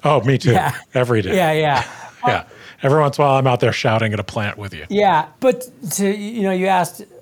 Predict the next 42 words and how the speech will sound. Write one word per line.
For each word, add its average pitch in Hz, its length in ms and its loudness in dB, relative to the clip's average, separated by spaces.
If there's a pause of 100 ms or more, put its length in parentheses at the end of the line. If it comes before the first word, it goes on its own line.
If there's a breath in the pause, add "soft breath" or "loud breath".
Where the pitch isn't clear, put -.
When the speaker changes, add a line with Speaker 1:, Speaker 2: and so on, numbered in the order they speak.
Speaker 2:
earlier 175 300 0
about, 147 240 0
like, 131 160 -2
how 156 200 -2
do 151 120 -4
you 143 180 -2
sell 131 460 -2
ethically 127 580 -6
or 107 220 -6
authentically? 110 720 -8 (100)
Speaker 1:
Yeah. 127 300 2
Speaker 2:
A 233 80 -2
big 285 200 -2
part 254 280 0
of 202 60 0
it 165 40 -2
is 147 120 -2
just 170 180 -2
knowing, 175 300 -2
like, 147 320 -6
"Hey, 180 260 -4
I'm 160 220 -4
gonna 220 140 -4
go 175 200 2
into 160 320 -2
this 131 440 -6 (380 soft breath)
interaction 147 540 -2
with 131 180 -4
a, 127 220 -2 (220 loud breath)
a 139 80 -4
prospect, 147 580 -2
a 123 60 -10
client, 135 360 -6
a 110 60 -6
partner, 120 400 -4
a 104 60 -10
peer, 117 720 -6
uh, 110 260 -4
whoever 156 320 -2
it 127 100 -14
is, 175 380 -2 (540 soft breath)
and 175 320 0